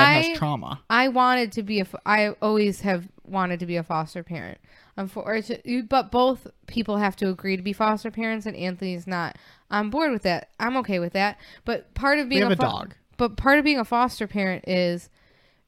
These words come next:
Speaker 1: knowing that the kids coming to you are dealing with separation from their families. They're coming with trauma. Even if it's,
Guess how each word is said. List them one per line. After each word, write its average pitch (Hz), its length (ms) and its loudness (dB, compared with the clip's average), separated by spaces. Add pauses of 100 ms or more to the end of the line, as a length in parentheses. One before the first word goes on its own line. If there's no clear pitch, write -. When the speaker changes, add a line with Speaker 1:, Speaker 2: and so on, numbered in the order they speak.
(140)
Speaker 1:
knowing 226 500 4
that 233 140 -2
the 220 60 2
kids 220 280 -2
coming 233 320 -2
to 208 140 -6
you 185 260 0
are 202 220 0
dealing 202 420 -2
with 185 420 -2
separation 190 680 -4
from 196 160 -6
their 220 100 -4
families. 214 800 -6 (580)
They're 233 160 2
coming 240 300 -2
with 269 160 -4
trauma. 285 640 -2 (380)
Even 302 320 2
if 285 160 0
it's, 226 500 -2